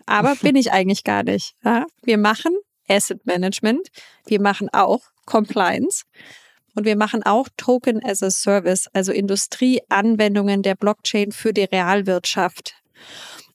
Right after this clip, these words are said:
Speaker 1: Und insofern ist es ein ganz spannendes Feld, alles rund um Blockchain, alles rund um Tokenökonomie und natürlich dann auch noch versuche ich in der Öffentlichkeit, ähm, in der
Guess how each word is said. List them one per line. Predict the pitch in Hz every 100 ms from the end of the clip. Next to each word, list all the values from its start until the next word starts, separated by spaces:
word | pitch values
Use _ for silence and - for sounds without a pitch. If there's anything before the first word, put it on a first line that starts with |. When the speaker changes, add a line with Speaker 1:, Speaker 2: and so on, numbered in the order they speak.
| -
Speaker 1:
Und | 208 208
insofern | 208 208 240 247 247
ist | 226 226
es | 233 220
ein | 208
ganz | 214 233
spannendes | - 214 233 214 208
Feld, | - 220 233 277 277 -
alles | 196 220 214 -
rund | 233 254 -
um | 220 208
Blockchain, | 208 226 - - 247 247 247 -
alles | 208 220 - -
rund | 220 233
um | - 208 208 196 -
Tokenökonomie | 247 262 269 - 233 240 220 220 226 226 -
und | 226 247
natürlich | 226 220 - 220 208
dann | 208 202 233
auch | - 220 226
noch | 233 226 226 - - - - _ _
versuche | - 202 202 240 247
ich | - 220 226 - - - _
in | 247 - 202 202
der | 196 185 - 262
Öffentlichkeit, | 247 - 262 202 - - 185 180 185 - - -
ähm, | 208 202 196 190
in | 196 196
der | 190 190 190